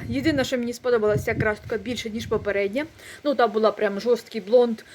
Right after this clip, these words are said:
тому вона роз'їла м-, мені кожу голови, я про це розказувала, там була проблема.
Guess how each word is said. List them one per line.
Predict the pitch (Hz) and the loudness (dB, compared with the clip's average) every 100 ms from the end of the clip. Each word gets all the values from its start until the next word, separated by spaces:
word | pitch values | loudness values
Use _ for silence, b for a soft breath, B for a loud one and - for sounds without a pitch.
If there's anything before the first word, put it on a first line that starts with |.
| B B | B B
тому | 269 254 247 | -4 0 0
вона | 226 233 233 226 226 233 226 233 | 2 0 2 4 4 2 0 0
роз'їла | 240 214 254 269 | 0 0 0 2
м-, | 240 247 220 - 285 | 2 0 -4 -10 -10
мені | 294 277 | -10 -2
кожу | 311 277 277 | -2 2 0
голови, | 285 269 311 | 4 4 4
я | 415 | 2
про | 415 349 | 2 -4
це | - 320 | -4 -6
розказувала, | 320 - 277 247 254 240 233 226 B B B - | -6 -2 -2 2 2 4 2 0 B B B -4
там | 269 247 | -2 0
була | 233 233 | 0 0
проблема. | 233 233 240 233 202 | -2 0 2 2 0